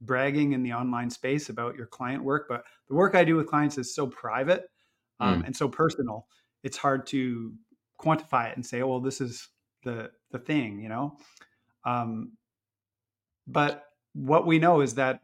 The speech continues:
Speaker 1: you need to keep the love alive in the marriage if you're gonna optimize, you know, and lead in your work. You, you, it's
Speaker 2: Mm.
Speaker 1: hard to lead in your workspace if the relationship is, uh,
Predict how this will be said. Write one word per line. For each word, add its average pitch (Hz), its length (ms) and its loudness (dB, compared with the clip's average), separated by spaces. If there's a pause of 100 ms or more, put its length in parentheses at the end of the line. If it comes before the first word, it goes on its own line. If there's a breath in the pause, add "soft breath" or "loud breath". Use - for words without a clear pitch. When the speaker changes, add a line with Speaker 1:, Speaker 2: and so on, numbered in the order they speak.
Speaker 1:
you 135 160 -4
need 156 260 0
to 151 80 -4
keep 135 400 -4
the 127 160 -2
love 123 260 0
alive 113 540 -2 (120)
in 123 220 0
the 120 120 0
marriage 117 500 -4
if 117 180 -10
you're 117 100 -6
gonna 117 420 -6 (1500)
optimize, 123 760 0 (120)
you 127 160 -6
know, 113 180 -6
and 120 240 -6
lead 123 320 0
in 123 320 -6
your 110 260 -6
work. 117 480 -2 (100)
You, 131 220 -2
you, 127 240 -4
it's 135 140 -6
Speaker 2:
Mm. - 40 -10
Speaker 1:
hard 151 420 8
to 120 280 -2
lead 135 340 4
in 127 120 2
your 117 140 0
workspace 151 680 0
if 117 200 -8
the 127 100 -2
relationship 117 720 -4
is, 110 260 -6 (500 soft breath)
uh, 101 240 -6